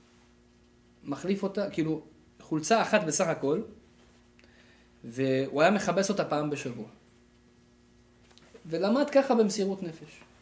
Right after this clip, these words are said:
עכשיו, שהרב שך נהיה רב שך, ונהיה רב של ישיבת פונוביץ', שיש שם איזה חמשת אלפים אנשים שלומדים, יום אחד היה שם איזה תלמיד,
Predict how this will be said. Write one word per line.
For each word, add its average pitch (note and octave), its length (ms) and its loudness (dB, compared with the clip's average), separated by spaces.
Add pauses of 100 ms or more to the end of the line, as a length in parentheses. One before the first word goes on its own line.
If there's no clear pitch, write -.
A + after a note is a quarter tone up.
(840)
עכשיו, - 220 -2
שהרב G3+ 300 6
שך D4 220 6
נהיה A#3 280 10
רב G#3 60 8
שך, E3 400 4
ונהיה F#3 340 6
רב A3+ 60 8
של F#3 180 2
ישיבת E3+ 400 2
פונוביץ', C#3+ 360 2
שיש D3+ 140 -2
שם D#3+ 140 0
איזה C#3 160 0
חמשת E3+ 300 -2
אלפים D3+ 260 0
אנשים C#3 200 -6
שלומדים, B2+ 480 -2 (1300)
יום A#3 160 6
אחד A3+ 240 6
היה G#3+ 100 10
שם A3 140 2
איזה F3 160 0
תלמיד, C3 380 -2